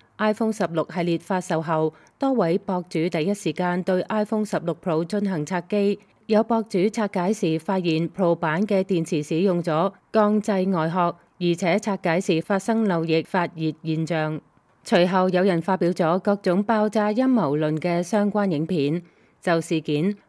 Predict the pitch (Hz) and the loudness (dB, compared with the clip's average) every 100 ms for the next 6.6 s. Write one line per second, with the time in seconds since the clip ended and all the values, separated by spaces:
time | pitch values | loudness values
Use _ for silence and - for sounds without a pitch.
0 | - 185 175 156 151 151 156 175 214 202 | -2 0 2 0 0 0 -2 -2 -2 0
1 | 156 156 185 170 160 156 170 147 151 151 | 0 0 -2 -2 -2 -2 -2 -2 -2 -2
2 | 185 254 254 247 247 226 143 160 190 175 | 0 0 0 0 0 0 0 -2 0 -2
3 | 170 - _ - 185 165 160 151 160 151 | -4 -14 _ -6 -6 -4 -4 -2 -2 0
4 | 147 143 - _ _ - 180 165 156 156 | 0 -2 -4 _ _ -6 -2 0 0 0
5 | 156 156 160 156 180 160 175 170 160 151 | 0 0 0 0 0 -2 0 0 0 0
6 | 143 180 180 160 151 | 0 0 0 0 0